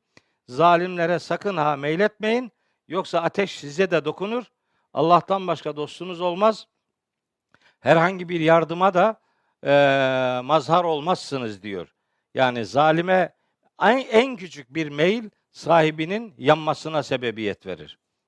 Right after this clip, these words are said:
Bir Müslümanın zalim olmamak gibi bir görevi vardır. İnançta zulüm şirktir. Hayatta zulüm yapılması gerekeni yapmayıp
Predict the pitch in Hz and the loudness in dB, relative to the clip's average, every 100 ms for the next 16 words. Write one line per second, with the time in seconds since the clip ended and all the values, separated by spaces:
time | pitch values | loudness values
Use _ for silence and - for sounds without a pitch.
0 | - 220 208 180 - 165 156 170 233 233 | -6 -4 -4 -8 -8 0 2 2 -4 -10
1 | _ _ _ 107 104 170 180 175 214 208 | _ _ _ -14 2 8 8 8 4 -2
2 | 160 - 202 190 160 156 185 180 - 139 | -10 -2 -2 -2 -2 0 0 -4 -8 -8
3 | 156 226 214 _ _ _ - 160 196 196 | -6 -6 -10 _ _ _ -8 0 0 0
4 | _ _ _ 120 147 165 147 123 90 73 | _ _ _ _ 2 4 4 2 -4 -6
5 | _ _ _ _ _ _ _ _ - 151 | _ _ _ _ _ _ _ _ -10 -2
6 | 175 185 - 214 214 160 190 220 262 - | 0 0 2 4 4 4 -4 -4 -6 -18
7 | - 185 160 _ 202 233 - _ _ _ | -6 -2 -2 _ -4 -4 -8 _ _ _
8 | _ _ _ _ _ _ - 131 175 175 | _ _ _ _ _ _ 2 4 6 4
9 | - 214 165 180 208 247 180 175 185 185 | 2 0 0 -6 -8 -2 0 0 -6 -6
10 | 160 196 170 151 147 147 143 143 180 165 | -8 -4 -2 -2 -2 -4 0 2 2 0
11 | 180 233 | -4 -4